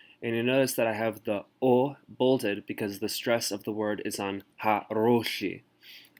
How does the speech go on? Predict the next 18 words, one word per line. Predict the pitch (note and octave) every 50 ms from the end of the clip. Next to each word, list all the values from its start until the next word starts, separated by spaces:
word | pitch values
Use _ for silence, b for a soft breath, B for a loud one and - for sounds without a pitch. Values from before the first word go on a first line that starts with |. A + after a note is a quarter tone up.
| B _ -
So | - - - C3 C3 C3 C3 C3 C3 - b b b b b b b b b b b b b b b b b _ _ _ _ _ -
right | - B2 C3 B2+
here, | B2 F3 F#3+ F#3+ F3
though, | D3 C3 A#2+ A#2
you | A#2+ B2
can | A#2+ C3+ A#2+
see | - - - B2
it. | B2 A#2 - - -
I've | - B2+ A2
written | C3+ B2+ B2+ D3
it | C#3 - - -
phonetically. | - - A#2+ A#2 A#2 A2 G#2+ G#2 - A2 F2+ C#2 - C3 - b b b b b b b
So | - - - B2 A2+ A2
I | A2
writ | A2+ A2 A#2 A2+ - - _
ha, | - - - C3 B2 A#2+ B2+ D3 D#3 - _ _ _ _ _ _ _ -
ro, | B2 A2+ A2+ A2+ A#2 B2 B2+ B2+ B2 _ _ _ _ _
shui. | - - - - C#3 C3+ A#2 G2+ F2+ -